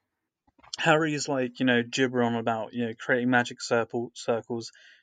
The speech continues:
He's gonna summon a little fairy friend, and, you know,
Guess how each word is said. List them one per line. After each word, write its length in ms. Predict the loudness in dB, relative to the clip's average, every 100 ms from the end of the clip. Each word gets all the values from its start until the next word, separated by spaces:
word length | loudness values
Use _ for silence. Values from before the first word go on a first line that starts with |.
| _
He's 140 | -8 -4
gonna 200 | 0 0
summon 400 | 0 0 2 2
a 300 | 2 0 -4 -14 -2
little 160 | 0 0
fairy 340 | 2 4 4
friend, 420 | 4 4 4 2 -4 _ _ _ -6 0
and, 280 | 2 2 0
you 140 | -2
know, 80 | -2